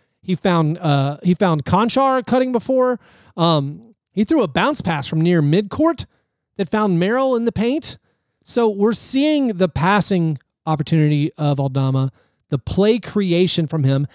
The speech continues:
and he's starting to make some shots. He's knocking down some corner threes. He scored on a post move.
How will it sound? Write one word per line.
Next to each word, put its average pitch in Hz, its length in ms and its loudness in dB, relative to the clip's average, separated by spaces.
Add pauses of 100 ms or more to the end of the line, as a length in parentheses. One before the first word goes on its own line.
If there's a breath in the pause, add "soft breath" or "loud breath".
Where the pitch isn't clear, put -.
(220 soft breath)
and 214 200 0
he's 269 160 2
starting 254 300 0
to 247 80 0
make 214 320 0
some 220 260 -2
shots. 226 640 0
He's 147 220 -6
knocking 165 340 -2
down 165 160 -2
some 165 160 -6
corner 170 380 0
threes. 175 640 -2 (440)
He 175 100 -2
scored 202 300 2
on 185 80 2
a 175 60 2
post 214 360 -2
move. 127 320 0